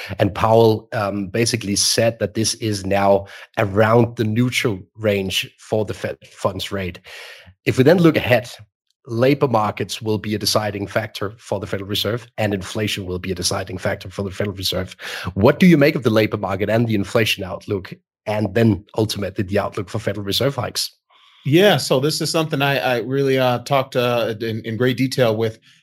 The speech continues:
Speaker 2: uh, yesterday with my friends, uh, Stephen Van Meter and Jeff Snyder, uh, on the Real Vision, uh, platform. If the Fed is now shifting to a sort of back towards its dual mandate,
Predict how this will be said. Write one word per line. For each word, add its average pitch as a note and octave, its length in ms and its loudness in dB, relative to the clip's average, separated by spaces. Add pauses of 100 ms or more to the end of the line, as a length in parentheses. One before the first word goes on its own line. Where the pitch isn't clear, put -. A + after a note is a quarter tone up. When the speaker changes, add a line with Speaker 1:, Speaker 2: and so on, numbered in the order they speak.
Speaker 2:
uh, A2+ 60 0
yesterday A2 420 2
with G#2+ 80 0
my G2+ 120 -2
friends, A2 360 -4
uh, G#2 100 0
Stephen A2 280 -4
Van G#2 120 0
Meter G#2+ 180 2
and G2+ 80 -2
Jeff G2 140 0
Snyder, B2 480 0
uh, F#2+ 240 -6
on G#2+ 80 -4
the G2+ 80 -6
Real G#2 160 -2
Vision, G2+ 320 -4
uh, F#2+ 140 -2
platform. F#2+ 600 -4 (680)
If A#2+ 200 -2
the A#2 100 2
Fed G3+ 400 4
is A#2+ 160 2
now B2 200 2
shifting C3 600 -2
to A2+ 180 -4
a G2 80 0
sort A2 240 -2
of F2+ 160 -8 (320)
back B2+ 300 0
towards A#2+ 440 -2
its F#2+ 160 -10
dual A2+ 240 -4
mandate, G#2 600 -4